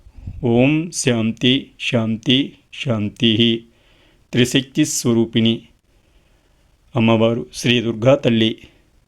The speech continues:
పాదపద్మములకు నమస్కరిస్తున్నాను. అందరికీ దసరా శుభాకాంక్షలు తెలియజేస్తున్నాను. అందరూ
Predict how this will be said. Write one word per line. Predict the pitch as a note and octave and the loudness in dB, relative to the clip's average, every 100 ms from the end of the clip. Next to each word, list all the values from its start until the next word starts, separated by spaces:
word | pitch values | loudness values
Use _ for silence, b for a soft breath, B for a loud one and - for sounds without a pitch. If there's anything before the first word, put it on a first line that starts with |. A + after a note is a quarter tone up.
| _ - _ _ _ _ - | _ -20 _ _ _ _ 4
పాదపద్మములకు | B2 C#3 C3+ B2 C#3+ D3 B2 A#2+ A2 - B B B - | 4 4 0 0 0 0 0 -2 -6 -8 B B B -6
నమస్కరిస్తున్నాను. | B2+ A#2 C3 - A2 - B2+ A#2 G#2+ A#2+ E3 b b b b b b | -2 0 0 0 -2 -2 -4 0 0 -2 -6 b b b b b b
అందరికీ | B2 A#2+ B2+ - B2+ B2+ B B B B B _ _ _ _ _ - | 2 4 2 2 2 0 B B B B B _ _ _ _ _ -14
దసరా | C3 D#3 C3 C#3+ D3 D3+ - _ _ _ _ _ _ - | -6 -2 0 2 2 2 -4 _ _ _ _ _ _ -20
శుభాకాంక్షలు | - B2+ C3 D3 C#3 C3 - A#2+ | -6 2 4 4 2 0 0 -2
తెలియజేస్తున్నాను. | - A#2 A2+ C3+ B2 - A#2 A2 C3+ - b b - | -2 0 2 0 -2 -2 0 0 -4 -8 b b -4
అందరూ | B2 A2+ B2 | 0 2 2